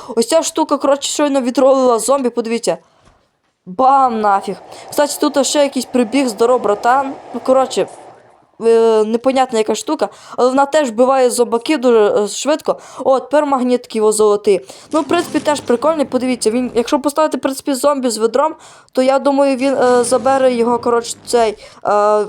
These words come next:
ведро, тому що воно металічне. Ну, ладно. Тепер візьмемо ось цю рослину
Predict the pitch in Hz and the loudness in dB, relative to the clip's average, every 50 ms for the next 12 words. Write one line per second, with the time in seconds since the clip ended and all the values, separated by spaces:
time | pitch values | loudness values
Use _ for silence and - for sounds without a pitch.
0 | 190 190 220 226 214 220 247 277 311 320 320 - - - - _ _ - - _ | -4 -2 -2 0 2 2 2 2 2 0 -4 -10 -20 -20 -20 _ _ -20 -6 _
1 | - 233 - 254 262 262 269 262 - - 262 233 247 247 247 240 - - 226 226 | -2 2 2 4 4 4 2 0 0 0 0 0 0 0 0 -2 -2 -2 -2 0
2 | - 254 247 233 233 220 - - 190 190 226 254 262 247 220 185 165 - - - | 0 0 0 0 -2 -2 -4 -4 -4 0 2 2 2 2 2 0 -4 -8 -12 -16
3 | - - - _ _ _ - 311 330 311 311 285 302 311 311 285 285 262 262 - | -20 -20 -20 _ _ _ -2 0 0 0 -2 0 0 0 0 2 0 0 0 -2
4 | - 320 330 320 - - - _ _ _ _ _ _ - 240 269 262 - - 294 | -4 -6 -6 -6 -8 -14 -20 _ _ _ _ _ _ 0 2 2 2 2 2 2
5 | 320 349 370 370 370 370 359 | 4 4 2 2 2 2 2